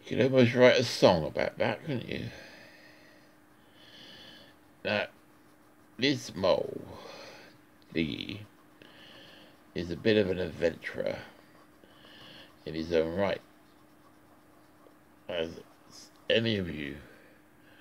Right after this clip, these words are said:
that have been watching these videos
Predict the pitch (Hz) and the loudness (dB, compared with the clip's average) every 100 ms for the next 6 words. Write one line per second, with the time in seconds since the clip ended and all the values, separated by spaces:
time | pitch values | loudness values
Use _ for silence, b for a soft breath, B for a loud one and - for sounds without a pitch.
0 | B B B B B B - - - - | B B B B B B -12 -10 -8 -8
1 | - - - - - - - - - - | -8 -10 -10 -12 -12 -12 -12 -14 -20 -20
2 | - - - - - - - - - - | -20 -20 -20 -20 -20 -20 -20 -20 -20 -18
3 | - 82 80 80 69 - - 65 | -12 -10 -8 -6 -6 -6 -8 -10